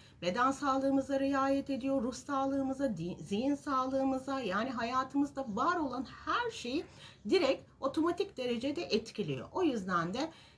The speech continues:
yani akıllı ve mantıklı bir şekilde hareket ederek yani her şeyi kolaylaştırarak yol almak insan işte hayat farkındalıktan ibarettir diyorum ben her zaman. O yüzden de,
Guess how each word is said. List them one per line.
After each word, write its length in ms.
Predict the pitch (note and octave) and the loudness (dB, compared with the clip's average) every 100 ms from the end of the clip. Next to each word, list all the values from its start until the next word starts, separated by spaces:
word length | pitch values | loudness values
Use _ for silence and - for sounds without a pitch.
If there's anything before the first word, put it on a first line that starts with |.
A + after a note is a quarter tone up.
| - | 2
yani 440 | D#4+ B3+ B3 C#4 | 6 6 4 -2
akıllı 460 | B3 - D4+ D4+ E4+ | -6 -4 -2 0 2
ve 80 | C4 | 2
mantıklı 520 | A3 A3 A3 - B3 | 2 2 -2 -6 -6
bir 60 | A3 | -4
şekilde 480 | G#3+ D3+ D3+ D3 | -4 -4 -2 -2
hareket 580 | G3+ A3 A3 A3+ C4+ - | -2 -2 -2 -2 -6 -4
ederek 400 | G3 B3 G#3 A3+ - - - | -6 -4 -4 -4 -8 -20 -6
yani 420 | B3 C#4 A#3 A3 - - - - - | 2 4 4 0 -4 -20 -20 -20 -2
her 280 | D#4+ E4 D#4 | 4 6 4
şeyi 280 | A3 A3+ | 0 -2
kolaylaştırarak 1000 | - A3 A3+ A3+ A#3 A3 G#3+ G#3+ F#3+ E3 - | -2 0 2 2 0 -4 -4 -2 0 -2 -2
yol 200 | G3+ C4+ - | 2 2 2
almak 500 | F#3+ F3 F3+ D4+ - - - - | 0 0 2 0 -2 -18 -18 -4
insan 640 | G3+ G#3+ - A3 G#3+ D4 - - | 0 0 0 0 2 2 -4 -14
işte 240 | - G3+ | -10 -8
hayat 360 | G3+ G#3+ D4+ - | -2 0 0 0
farkındalıktan 840 | G#3+ G#3+ A#3 A3 G#3 G#3 - A3 | -2 -2 0 -2 0 -4 -4 -2
ibarettir 680 | E3 D#3 C3+ D3+ - D3+ C#3+ | 0 0 -2 -4 -6 -6 -4
diyorum 360 | D3+ D3 D#3 | -4 -2 -2
ben 140 | C#3+ D#3 | 0 0
her 240 | D3+ F3+ | -2 -4
zaman. 340 | E3 F3+ C#4 C#4+ | -6 -4 -4 -4
O 100 | A3+ | -2
yüzden 460 | A3 E3+ E3 D#3 E3+ | -2 -2 -4 -2 -2
de, 200 | E4 | -2